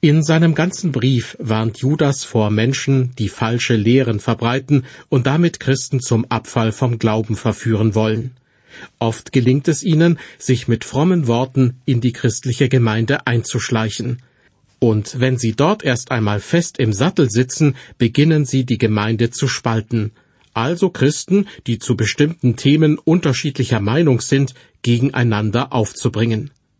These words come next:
Deshalb warnt Judas in Vers zwanzig: „Ihr aber, meine Lieben, erbaut euch auf euren allerheiligsten Glauben und betet im Heiligen Geist.“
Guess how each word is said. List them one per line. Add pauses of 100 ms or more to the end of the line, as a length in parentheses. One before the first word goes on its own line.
(480)
Deshalb
warnt
Judas
in
Vers
zwanzig: (600)
„Ihr
aber,
meine
Lieben,
erbaut
euch
auf
euren
allerheiligsten
Glauben (260)
und
betet
im
Heiligen
Geist.“